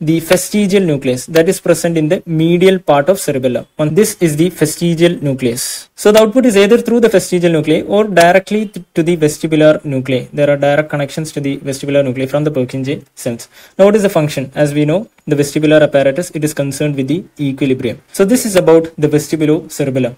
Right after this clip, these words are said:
In a nutshell, what we can say is that most of the vestibular functions, they happen through the middle part or the medial region of the cerebellum. Next up, we have the spinocerebellum. Now, where does the input come from? The input comes from the spinal cord through the spinocerebellar fibers.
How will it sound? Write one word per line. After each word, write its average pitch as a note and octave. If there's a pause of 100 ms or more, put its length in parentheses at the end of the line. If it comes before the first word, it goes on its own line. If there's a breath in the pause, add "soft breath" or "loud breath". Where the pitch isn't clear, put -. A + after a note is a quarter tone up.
(380)
In A#3+
a B3
nutshell, A#3+
what A3
we A3
can G#3+
say F3+
is D3+
that D3 (240)
most A#3
of A#3+
the G#3
vestibular F#3+
functions, D#3
they D#3
happen E3
through D#3
the D#3+ (320)
middle F3
part D3
or D#3
the D3
medial F3
region D3
of C3+
the D#3+
cerebellum. B2 (140)
Next A#3
up, C4+
we G3+
have E3
the D#3+
spinocerebellum. D#3
Now, E3
where G3+
does G#3
the F3+
input E3+
come C#3+
from? C3
The D#3+
input E3+
comes E3+
from D#3+
the D#3
spinal C#3
cord F#3
through D3+
the D3+
spinocerebellar C#3
fibers. C3+